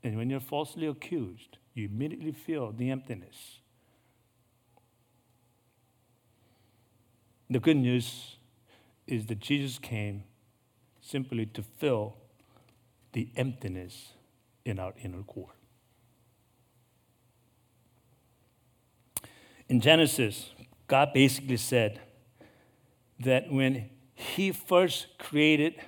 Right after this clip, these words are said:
the heavens and earth, the earth was formless and empty. It's in the Bible. Genesis chapter one,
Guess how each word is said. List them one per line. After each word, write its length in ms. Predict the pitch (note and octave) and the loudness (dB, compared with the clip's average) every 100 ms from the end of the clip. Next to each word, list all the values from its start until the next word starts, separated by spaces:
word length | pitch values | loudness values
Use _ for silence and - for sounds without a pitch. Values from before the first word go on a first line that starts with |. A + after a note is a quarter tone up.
| - _ - | -20 _ -8
the 60 | |
heavens 520 | - E3 E3 D#3+ D3 - | -2 4 4 2 -4 -2
and 200 | C3+ - | -2 2
earth, 380 | C3 - - - _ _ _ _ _ - - - - - | 0 0 -10 -20 _ _ _ _ _ -20 -20 -20 -12 -2
the 160 | D#3+ - | -2 2
earth 320 | G#3+ B3 A#3+ F#3 | 8 8 8 2
was 260 | D3+ B2+ | 0 0
formless 1000 | - - G3 A#3 D4 C#4+ C#4 C#4 C4+ - - _ - | -2 -12 -2 0 2 4 4 4 0 -8 -12 _ -4
and 180 | B2+ - - D#3+ | -4 -4 -6 -2
empty. 480 | D3+ C3 - - _ _ _ _ _ _ _ _ _ _ - | -2 -4 -10 -12 _ _ _ _ _ _ _ _ _ _ -10
It's 160 | A2+ | -6
in 100 | A2 | -4
the 60 | G#2+ | -4
Bible. 440 | F#2+ F#2 - - _ _ _ _ _ _ _ _ _ _ _ _ _ _ _ _ _ _ _ _ - | -6 -8 -14 -20 _ _ _ _ _ _ _ _ _ _ _ _ _ _ _ _ _ _ _ _ 0
Genesis 580 | F#3 A3+ A3+ - A2 - | 6 8 8 4 -6 -4
chapter 300 | - - F#3+ | 0 2 4
one, 320 | G3 E3+ | 4 4